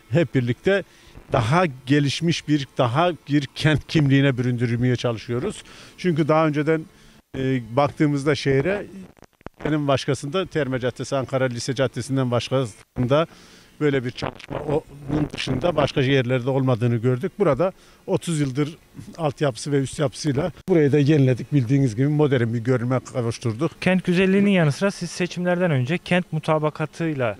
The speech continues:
Speaker 1: Evet.
Speaker 2: gelen bir başkansınız ve, e, kent mutabakatını arayacağım bütün projelerimde.
Speaker 1: Evet.
Speaker 2: E, çevre esnaflara, komşulara, yol kenarında oturanlara soracağım dediniz. Buradaki esnaflara, e, soruyor musunuz?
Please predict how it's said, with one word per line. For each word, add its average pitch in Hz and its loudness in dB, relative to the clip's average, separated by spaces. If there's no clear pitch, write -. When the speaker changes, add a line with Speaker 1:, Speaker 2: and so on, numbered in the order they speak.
Speaker 1:
Evet. 107 -20
Speaker 2:
gelen 131 -2
bir 131 -6
başkansınız 156 -4
ve, 214 0
e, 143 0
kent - -4
mutabakatını 190 0
arayacağım 151 2
bütün 165 -6
projelerimde. 123 -4
Speaker 1:
Evet. 127 2
Speaker 2:
E, - -18
çevre 160 2
esnaflara, 143 2
komşulara, 143 0
yol 147 2
kenarında 151 0
oturanlara 156 -2
soracağım 110 -8
dediniz. 98 -10
Buradaki 165 -4
esnaflara, 156 -6
e, - -2
soruyor 151 2
musunuz? 101 -4